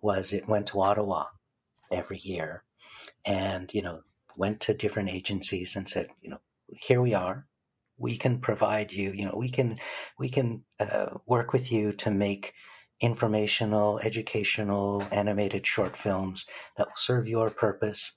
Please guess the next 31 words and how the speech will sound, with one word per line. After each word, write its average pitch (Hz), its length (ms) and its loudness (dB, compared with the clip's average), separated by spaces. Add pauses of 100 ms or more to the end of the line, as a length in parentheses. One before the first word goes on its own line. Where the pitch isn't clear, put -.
(460)
that 92 280 0
will 95 220 -6
be 98 480 -2 (220)
artful 104 760 0 (160)
and 95 200 -6
interesting, 98 800 -2
that 85 160 -6
serves - 300 -4
our 127 220 4
purpose, 113 600 0 (300)
and 98 180 0
that 104 160 -2 (220)
gives 107 260 -2
us 98 200 0
a 98 40 -8
chance 98 480 -2
to, 95 460 0
uh, 92 200 4 (200)
to - 100 -6
sustain 95 640 0
some 95 220 -2
of 92 100 -4
these 90 220 -10
younger 95 240 -4
filmmakers 95 680 -6
who 101 120 -4
are 90 100 -6
coming 90 380 -12
in." 92 160 -14 (640)
So, 104 720 4
um, 104 540 2